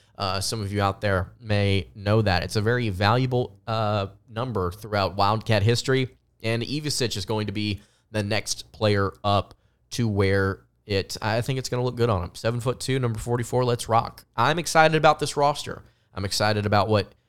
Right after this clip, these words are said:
Kentucky could be, and I know I continue to say the same thing about it. I continue to say, "It's interesting. There's potential." I'm, uh, thinking about different players being valuable, being versatile. This roster,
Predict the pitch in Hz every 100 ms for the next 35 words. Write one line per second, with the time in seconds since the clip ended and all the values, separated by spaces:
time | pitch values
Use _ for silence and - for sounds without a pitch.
0 | _ _ 123 107 123 113 107 - - 143
1 | 143 101 117 127 165 165 _ _ _ _
2 | - 110 107 107 131 143 151 196 165 139
3 | 151 147 127 - 123 104 117 113 104 110
4 | 98 98 104 - - 107 113 135 127 135
5 | 139 123 127 104 - _ - 120 170 165
6 | 131 - 87 80 - _ - 127 - -
7 | 175 160 - 87 - _ _ _ - 104
8 | 123 139 139 117 113 92 120 - 135 131
9 | 139 135 131 143 139 123 143 139 139 147
10 | 147 135 147 131 98 92 123 135 131 151
11 | - 107 90 - _ _ _ _ _ _
12 | - 135 - 131 156 160 - 123 98 95